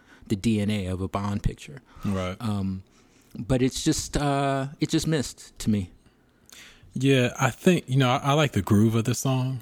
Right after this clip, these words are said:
Speaker 2: I like the, the spirit of the song. That da-na-na-na, da-, you know, I just feel like it really, it grabbed me, you know, at the, the, the
Speaker 1: Mm-hmm.
Speaker 2: groove and the kind of instrument.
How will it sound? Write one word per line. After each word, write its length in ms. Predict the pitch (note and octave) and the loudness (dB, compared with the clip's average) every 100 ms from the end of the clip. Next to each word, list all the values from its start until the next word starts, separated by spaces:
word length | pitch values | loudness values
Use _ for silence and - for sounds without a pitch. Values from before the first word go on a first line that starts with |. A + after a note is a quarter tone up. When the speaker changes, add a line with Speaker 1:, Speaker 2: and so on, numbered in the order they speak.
| - | -8
Speaker 2:
I 100 | G2 | -6
like 260 | G2+ G#2 - | -4 -4 -4
the, 160 | F#2+ | -6
the 140 | F2 F2+ | -4 -6
spirit 580 | - - G#2+ G2+ G#2 G#2 | -8 -4 -2 -2 -2 -4
of 80 | G#2 | -4
the 100 | G2 | -4
song. 440 | A2+ G#2+ G#2+ G2+ | -4 -4 -4 -4
That 240 | F2+ E2+ | -6 -8
da-na-na-na, 960 | F2 F2+ G#2 G2 E2+ C3+ E3 D#3+ D#3+ D3 | -8 -6 -6 -6 -6 -4 0 0 0 -2
da-, 140 | G#2+ G#2+ | -2 0
you 100 | A#2+ | 0
know, 140 | G2 | 0
I 120 | G2 | -2
just 240 | G2+ A2 - | -6 -6 -2
feel 120 | A2+ | -2
like 240 | G2+ G2 - | -2 -4 -6
it 140 | G#2 F#2+ | -6 -2
really, 540 | G#2+ A2+ G#2+ G2 G2 - - - _ _ _ _ | 0 0 0 -2 -6 -12 -20 -20 _ _ _ _
it 120 | - G#2 | -4 2
grabbed 360 | B2+ B2 G#2 | 4 4 2
me, 260 | F2+ A2+ - _ - | -2 -4 -8 _ -2
you 120 | G2 | 0
know, 160 | F2+ | 0
at 220 | F2+ G2 G2+ | -2 -4 -2
the, 140 | F#2+ | -4
the, 180 | F2+ F#2 | -2 -2
the 0 | A2+ G2+ | -2 0
Speaker 1:
Mm-hmm. 40 | G#2+ | 2
Speaker 2:
groove 360 | A2 A#2 G#2 | 4 4 4
and 120 | F#2+ | 2
the 40 | F#2 | 0
kind 180 | G2+ F#2 | -2 -2
of 60 | |
instrument. 380 | G2 F#2+ G2+ | -2 -2 -4